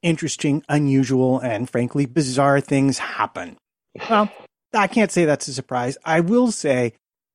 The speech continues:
to me, uh, these regulations seem like they are dancing on the edge of being overly prescriptive. And it seems like, uh, based on Bonato's recent comments, that they might revisit them,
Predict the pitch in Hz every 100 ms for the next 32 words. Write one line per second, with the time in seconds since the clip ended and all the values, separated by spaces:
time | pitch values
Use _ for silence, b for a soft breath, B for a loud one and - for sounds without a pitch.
0 | - 190 175 185 120 95 - _ - 117
1 | 113 117 131 175 139 160 147 139 131 -
2 | 135 - 190 156 151 139 151 135 131 -
3 | - 156 160 156 151 151 - 147 147 143
4 | - 135 127 113 107 - - _ _ _
5 | _ - 143 123 147 139 147 _ 160 160
6 | 143 143 135 131 - - 123 - - 131
7 | - - - - _ _ _ _ _ _
8 | - 156 147 151 - 156 - - 190 175
9 | - 151 147 139 - 123 120 131 123 147
10 | 131 135 131 131 123 117 131 117 127 -
11 | - 147 127 113 - 139 156 139 135 -
12 | 143 127 147 156 139 113 110